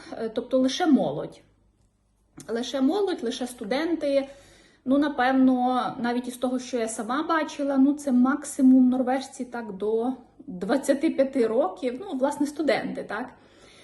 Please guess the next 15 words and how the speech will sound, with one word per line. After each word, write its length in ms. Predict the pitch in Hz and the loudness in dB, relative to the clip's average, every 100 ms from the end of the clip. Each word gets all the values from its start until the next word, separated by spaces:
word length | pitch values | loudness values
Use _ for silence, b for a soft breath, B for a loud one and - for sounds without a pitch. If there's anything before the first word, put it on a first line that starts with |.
| B B | B B
які 380 | 208 214 214 254 | -6 -4 0 0
розцінюють 680 | 254 - 254 240 233 214 - | 0 -2 -2 0 -2 -4 -6
це 200 | 226 202 | -4 -4
як 200 | 202 226 | -6 -10
якусь 340 | - 214 214 | -10 -10 -10
підробітку 720 | - 196 - 427 494 - 311 | -10 -4 -4 0 -2 -2 -2
або, 300 | 285 202 220 | 0 0 -2
можливо, 420 | 233 240 214 202 | -2 -2 -4 -4
навіть 460 | 202 190 196 190 - | -6 -8 -8 -10 -12
і 80 | 202 | -10
постійну 540 | 220 - - 403 392 | -10 -10 -8 -8 -6
роботу, 560 | 370 294 302 320 - 285 | -8 -4 -2 -4 -2 -4
але 340 | 214 240 240 | -2 -2 -4
от 240 | 226 226 - | -6 -8 -8
поки, 460 | 302 311 - 285 | -4 -4 -2 -2